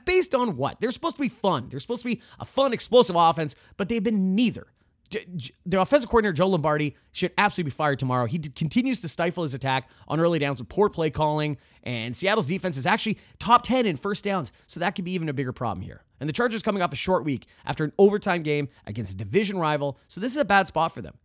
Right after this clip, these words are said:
L A ranks twenty-ninth on first down D V O A, and it's a rough matchup for an opponent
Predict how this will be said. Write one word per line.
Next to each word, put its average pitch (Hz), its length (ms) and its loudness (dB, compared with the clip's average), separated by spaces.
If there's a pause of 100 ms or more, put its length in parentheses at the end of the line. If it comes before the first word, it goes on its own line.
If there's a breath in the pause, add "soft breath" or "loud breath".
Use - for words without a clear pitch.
(100)
L 196 100 0
A 220 60 4
ranks 208 200 0
twenty-ninth 185 600 -2 (180)
on 127 120 -6
first 185 240 -2
down 151 180 -2
D 147 140 -4
V 143 160 0
O 131 100 2
A, 131 180 0 (200 soft breath)
and 156 80 -2
it's 151 80 -2
a 165 40 -2
rough 165 280 0
matchup 151 320 -4
for 131 120 -8
an 123 60 -4
opponent 143 400 -4